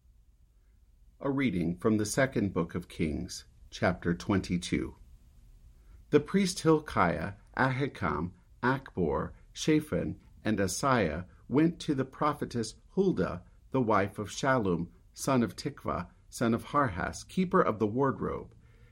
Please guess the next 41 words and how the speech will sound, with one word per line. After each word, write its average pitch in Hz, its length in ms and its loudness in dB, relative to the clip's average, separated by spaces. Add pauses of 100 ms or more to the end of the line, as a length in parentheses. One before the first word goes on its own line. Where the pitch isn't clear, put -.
She - 200 2
resided 156 580 4
in 110 140 0
Jerusalem 135 560 2
in 110 100 2
the 101 80 -2
second 135 440 -2
quarter, 82 460 -2 (220)
where 123 140 6
they 123 120 6
consulted 131 680 -2
her. - 240 -8 (500)
She - 220 -2
declared 123 480 4
to - 100 -8
them, 71 380 -6 (400)
Thus 131 260 2
says 123 260 0
the 113 120 0
Lord, 104 340 2
the 92 80 -6
God 92 300 2
of 92 120 -4
Israel, - 640 -2 (380)
'Tell 165 300 6
the 170 120 4
man 120 360 4
who 120 240 0
sent 143 420 -2
you 117 80 2
to 117 180 -4
me, 76 380 -4 (320)
"Thus 120 320 2
says 117 300 2
the 113 100 2
Lord, 101 440 -2 (360)
I 104 240 6
will 113 240 2
indeed 110 480 2
bring 131 300 2
disaster 110 600 2